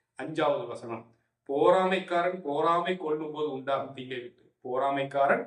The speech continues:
பொறாமை கொள்ளும் போது உண்டாகும் தீங்கை விட்டும் இறைவன் கண்டிப்பாக நாம் பாதுகாத்துக் கொள்ள வேண்டும் என்று சொன்னால், பாதுகாக்கணும், பாதுகாக்கணும், தற்பெருமையாக வாழ்றதில்லை. சரிங்களா? ஏன்னா பிறர் கண்களில்,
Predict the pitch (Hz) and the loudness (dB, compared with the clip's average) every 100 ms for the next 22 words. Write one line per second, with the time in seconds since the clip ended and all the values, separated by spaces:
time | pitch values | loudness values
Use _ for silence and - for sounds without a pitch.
0 | - _ _ _ 127 131 180 196 202 202 | -8 _ _ _ -2 6 8 8 4 0
1 | 185 170 170 160 147 139 143 127 127 127 | -2 -4 -6 -6 -8 -4 -4 -4 -8 -10
2 | 131 123 - 127 113 - _ _ _ 131 | -8 -8 -10 -12 -12 -14 _ _ _ -2
3 | 135 127 120 117 - _ 120 123 127 127 | -2 -2 -8 -12 -16 _ -18 -12 -6 -4
4 | 123 120 117 113 120 123 120 - 110 110 | -4 -6 -8 -6 -6 -4 -8 -12 -14 -10
5 | 113 113 117 98 - _ 104 101 104 95 | -10 -10 -12 -14 -18 _ -20 -14 -8 -6
6 | 95 - _ - 127 143 135 131 135 120 | -8 -18 _ 0 0 2 0 -2 -6 0
7 | 131 131 135 127 143 117 113 151 147 139 | 2 2 -4 -8 -12 -10 -8 -4 -4 0
8 | 139 123 120 117 120 120 113 - - _ | 0 0 0 0 -2 -6 -6 -6 -12 _
9 | _ _ _ - 117 113 98 - - - | _ _ _ -8 -6 -6 -2 -2 -2 -8
10 | - _ _ - - 196 - _ _ _ | -20 _ _ -4 -4 -4 -12 _ _ _
11 | _ _ _ _ 143 143 139 131 170 165 | _ _ _ _ 0 0 0 -4 0 2
12 | 160 | 2